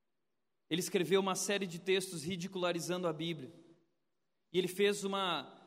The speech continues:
declaração famosa, que é essa: "Cem anos a partir de hoje, a Bíblia será um livro esquecido." Pois bem, sabe o que aconteceu? Voltaire morreu.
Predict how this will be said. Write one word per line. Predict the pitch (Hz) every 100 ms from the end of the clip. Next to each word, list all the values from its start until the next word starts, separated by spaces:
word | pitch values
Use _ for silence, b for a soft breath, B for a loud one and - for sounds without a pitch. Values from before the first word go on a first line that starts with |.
| -
declaração | 160 180 190 175 170 - 214
famosa, | 208 190 170 180 202 165
que | 156 185
é | 165
essa: | 170 180 180
"Cem | - 185 175
anos | 202 220 196
a |
partir | 185 175 170
de | 151 156
hoje, | 160 180 165
a |
Bíblia | 147 135 185 180
será | 175 - 151 151 170 175 B B -
um | 156
livro | 156 165 175 170 170 - - _
esquecido." | 147 - 147 - - 113 113 - - _ _ _ _ _ _ _ _ _ _
Pois | 170 160
bem, | 160 170
sabe | - 175
o | 175
que |
aconteceu? | 175 165 151 - 175 180 175 - - _ _ _ _ _ _ _ _ _
Voltaire | 139 170 165 160
morreu. | 170 170 151 143